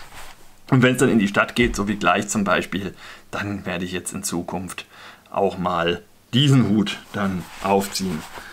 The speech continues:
Und der kriegt auch noch ein alternatives Hutband. Das Survival-Hutband soll schon am Waldhut, äh, am, am Standard-Alltagshut dranbleiben. Äh,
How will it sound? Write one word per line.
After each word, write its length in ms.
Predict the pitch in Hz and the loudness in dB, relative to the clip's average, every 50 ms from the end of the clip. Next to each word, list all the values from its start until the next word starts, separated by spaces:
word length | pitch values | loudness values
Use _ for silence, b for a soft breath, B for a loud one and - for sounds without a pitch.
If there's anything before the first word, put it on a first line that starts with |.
| B B B | B B B
Und 100 | 127 120 | 2 4
der 80 | 147 | 4
kriegt 260 | 143 - 156 156 - - | 4 4 0 0 2 2
auch 80 | - | 4
noch 120 | 139 123 123 | 4 4 4
ein 80 | 131 | 4
alternatives 720 | - 131 127 123 117 117 107 - 127 127 120 113 107 104 123 | 4 2 4 4 4 2 4 4 4 4 4 4 4 4 4
Hutband. 460 | 131 147 - - 151 147 139 131 127 | 4 4 4 4 2 2 2 2 0
Das 140 | 117 117 - | 0 2 2
Survival-Hutband 920 | 117 110 101 98 98 110 117 127 127 113 120 120 117 - 113 113 113 107 | 2 4 4 4 4 4 4 4 4 4 4 2 2 2 2 2 2 4
soll 160 | 101 107 113 113 | 4 2 2 2
schon 180 | - 120 120 | 2 2 2
am 200 | - 110 110 185 | 2 2 2 2
Waldhut, 580 | 185 - - 120 117 - - 131 127 127 - - B B B B B B B | 2 2 4 2 2 0 2 2 2 2 0 -2 B B B B B B B
äh, 80 | - | -2
am, 680 | 113 110 107 110 110 107 104 107 98 85 98 104 104 104 | 0 2 2 4 2 2 2 2 0 0 0 0 0 0
am 260 | - 101 104 101 101 | 0 0 0 0 -2
Standard-Alltagshut 1300 | 104 - 107 107 117 117 110 110 110 - - 107 120 123 127 120 113 117 - - - 120 113 107 - - | 0 0 0 2 2 4 2 2 2 2 2 2 2 2 2 2 2 0 0 0 2 2 2 2 0 -2
dranbleiben. 720 | 113 110 107 123 135 120 92 85 95 92 92 104 123 131 113 | 0 0 2 2 2 0 0 0 0 0 0 0 0 0 0
Äh, 480 | 104 98 104 104 104 104 101 101 101 | -2 -2 0 0 0 0 0 0 0